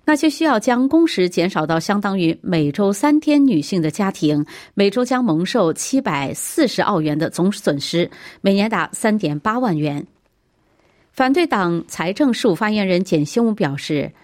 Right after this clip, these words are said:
他理解灵活的工作方式包括居家工作，是让任何劳动力发挥最大作用的一部分措施。妇女与公共服务部长凯蒂·加拉格尔对这一提议持批评态度。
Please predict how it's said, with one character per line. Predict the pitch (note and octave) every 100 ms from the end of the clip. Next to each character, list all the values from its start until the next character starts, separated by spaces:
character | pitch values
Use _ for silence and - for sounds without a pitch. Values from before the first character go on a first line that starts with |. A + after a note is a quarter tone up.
| _
他 | - C4
理 | - B3+
解 | D4 F3 D3
灵 | D#3+ G#3
活 | C#4+ F3
的 | F3
工 | F#3+ A#3
作 | F#3+
方 | D3+ F3
式 | F#3+ A3+ -
包 | F#3
括 | F3+ D#3
居 | D3 A#3
家 | A#3 B3+
工 | B3 G#3
作， | G#3 C3+ - - - -
是 | - C#4+
让 | D4 C#4+
任 | E4
何 | C4 G3+
劳 | D3+
动 | D#3+ A3+
力 | G3 D#3+
发 | F#3+
挥 | E3+ F#3
最 | F#3 C#4
大 | B3 G#3+
作 | A3+
用 | E3+ D#3
的 | D3
一 | C3+
部 | C#3+
分 | D#3 D#3
措 | - D3
施。 | - D#3+ D#3+ - _ _ _ _ _ _ - _ _
妇 | - F4
女 | C#4
与 | C4+ G#3+ F3
公 | E3+ D#4 E4+
共 | D#4
服 | G3+ G3+ A#3+
务 |
部 | F#3+
长 | G#3 D#3 D#3
凯 | - D#3+ D3+
蒂· | A#3+ G3+ F#3
加 | C4
拉 | C4+
格 | C4+ G3+
尔 | D#3 D#3
对 | F#3 E3+
这 | D#3+ A#3+
一 | G3+
提 | G3 D#3+ E3+
议 | D#3+
持 | - D3+ D#3+
批 | -
评 | C#4 D#3+ D3+
态 | D3+
度。 | C#3+ D3 C#3+